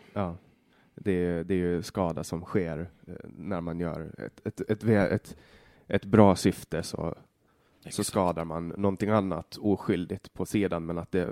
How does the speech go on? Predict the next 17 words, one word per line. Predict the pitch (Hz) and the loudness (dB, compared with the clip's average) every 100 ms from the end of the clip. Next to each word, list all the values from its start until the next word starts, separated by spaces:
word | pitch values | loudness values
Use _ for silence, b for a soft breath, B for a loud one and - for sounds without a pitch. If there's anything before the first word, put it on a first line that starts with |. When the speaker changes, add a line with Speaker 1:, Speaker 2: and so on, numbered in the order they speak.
| - | -6
Speaker 1:
det | - - 98 | -12 -2 0
är | 85 | 0
värt | 87 101 87 - - | 0 2 0 -2 -10
det. | - - | -10 0
Det | 107 | 4
är | 98 | 6
som | 104 | 6
Speaker 2:
Exakt. | 95 | 4
Speaker 1:
att | 104 | 2
man, | 87 B B | 0 B B
man | B 98 | B 4
ska | - 98 | 6 8
döda | 104 95 87 | 10 8 6
en, | 82 85 | 2 0
en | 92 90 | -2 0
jättefarlig | 95 - - 80 78 - - - - 104 85 82 | 0 -2 -2 -2 -2 -4 -8 -12 2 4 6 2
terrorist | - 92 98 95 - - - | 2 4 4 2 0 -12 -18